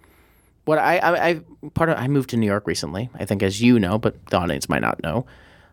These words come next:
um, after seven years in San Francisco. And part of that was so that I would have, like, circles of friendship and relationships and networks that were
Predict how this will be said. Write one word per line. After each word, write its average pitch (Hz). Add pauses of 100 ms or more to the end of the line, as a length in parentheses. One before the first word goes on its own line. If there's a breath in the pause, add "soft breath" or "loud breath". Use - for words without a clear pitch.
um, 101
after 95
seven 110
years 104
in 101
San 101
Francisco. 95
And 131
part 107
of 98
that 95
was 98
so 95
that 92
I 90
would 90
have, 95
like, 95
circles -
of 101
friendship 98
and 104
relationships 95
and 117
networks -
that -
were 107